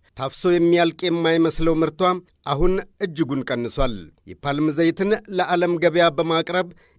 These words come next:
ኢንዶኔዥያን የሚስተካከል ሀገር የለም። ባለፈው ዓመት ለአጭር ጊዜ ወደ ውጭ መላክን ማገዷም የዓለምን ገበያ አናግቶታል። የሱፍ ዘይት አቅራቢያው ዩክሬን በጦርነቱ ምክንያት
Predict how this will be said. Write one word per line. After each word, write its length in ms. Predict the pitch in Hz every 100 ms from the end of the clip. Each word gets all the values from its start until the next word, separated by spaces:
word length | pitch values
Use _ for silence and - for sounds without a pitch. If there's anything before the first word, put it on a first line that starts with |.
| -
ኢንዶኔዥያን 840 | 202 180 170 180 175 175 170 180 175
የሚስተካከል 760 | 180 - 202 196 196 - 226
ሀገር 240 | 226 226 190
የለም። 360 | 123 117 113 92 - _ _ _
ባለፈው 420 | 92 107 120 135 156
ዓመት 220 | 165 160
ለአጭር 400 | 170 156 185 170
ጊዜ 220 | 160 156 202
ወደ 220 | 196 170 175
ውጭ 220 | 170 - 180
መላክን 480 | 170 165 160 170 160
ማገዷም 680 | 151 151 120 151 170 170 170 - - - 101
የዓለምን 460 | 117 151 160 160 143
ገበያ 340 | 156 156 160 170 - _ -
አናግቶታል። 880 | 175 160 139 117 110 107 117 120 117 92 80 _ _ 87
የሱፍ 300 | 98 143 131
ዘይት 300 | 147 160 160
አቅራቢያው 540 | 156 160 160 156 165 170
ዩክሬን 420 | 170 170 196 214 208 _ _ _
በጦርነቱ 500 | - 135 139 160 160 165
ምክንያት 420 | 170 180 196